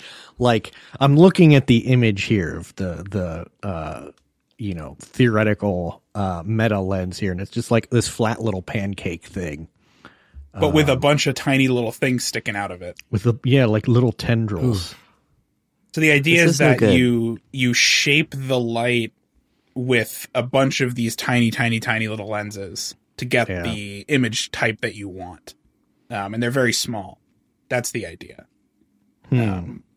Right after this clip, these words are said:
Speaker 2: I just think this is interesting to think about because a lot of it's coming about because of, like, semiconductor manufacturing. Like, they need this kind
Speaker 1: Oh,
Speaker 2: of thing for
Speaker 1: yeah.
Speaker 2: semiconductors.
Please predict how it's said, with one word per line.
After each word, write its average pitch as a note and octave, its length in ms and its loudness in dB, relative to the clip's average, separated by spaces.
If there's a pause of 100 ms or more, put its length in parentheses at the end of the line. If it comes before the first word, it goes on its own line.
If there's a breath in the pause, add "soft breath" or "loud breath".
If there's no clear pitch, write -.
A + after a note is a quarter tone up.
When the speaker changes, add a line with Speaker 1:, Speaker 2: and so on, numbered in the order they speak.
(160)
Speaker 2:
I E3 100 6
just G3 140 4
think G3+ 100 6
this D3+ 140 2
is C3 160 -4
interesting B2+ 580 -2
to A2+ 300 -4
think - 380 0
about A#2 380 0
because A2+ 600 -4 (400)
a C#3+ 80 4
lot C#3 220 6
of F3 120 4
it's D#3+ 200 2
coming D3 340 2
about A#2+ 380 -2
because A#2+ 340 -6
of, A#2+ 100 -6
like, A2+ 140 -2
semiconductor C3 1120 -2
manufacturing. C3 800 0
Like, A#2 200 -6
they A#2 140 0
need G#2+ 300 -10
this A2+ 180 -4
kind F#2+ 220 -2
Speaker 1:
Oh, - 20 -6
Speaker 2:
of A2+ 60 -8
thing A#2 240 -4
for B2 120 -6
Speaker 1:
yeah. A#2+ 60 -8
Speaker 2:
semiconductors. B2 840 -4